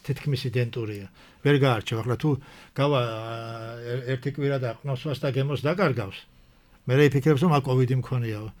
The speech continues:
დასაწყისში ვერ გავარჩევთ, ამიტომ სიცხიანმა უნდა გაი-, გაიკეთოს ტესტირება. ეს ერთი. მეორე, ნიღბის ტარება იცით რითაა კარგი? გასულ სეზონში ჩვენ გრიპი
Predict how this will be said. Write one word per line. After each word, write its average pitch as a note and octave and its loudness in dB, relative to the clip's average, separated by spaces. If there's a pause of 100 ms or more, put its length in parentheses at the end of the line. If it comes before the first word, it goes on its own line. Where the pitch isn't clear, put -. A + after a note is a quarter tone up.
(100)
დასაწყისში F3+ 0
ვერ A#2 0
გავარჩევთ, C3+ 2 (640)
ამიტომ E3 2
სიცხიანმა C#3+ 0
უნდა D#3+ -2
გაი-, B2 -4
გაიკეთოს B2+ -4
ტესტირება. G#2 -6
ეს B2 -2
ერთი. G#2+ -4 (500)
მეორე, C3+ 4 (640)
ნიღბის D#3 4
ტარება D3 0
იცით B2 -4
რითაა A2 -6
კარგი? A2 -6 (920)
გასულ D#3 -2
სეზონში C3 -2
ჩვენ C#3 -2
გრიპი B2 -4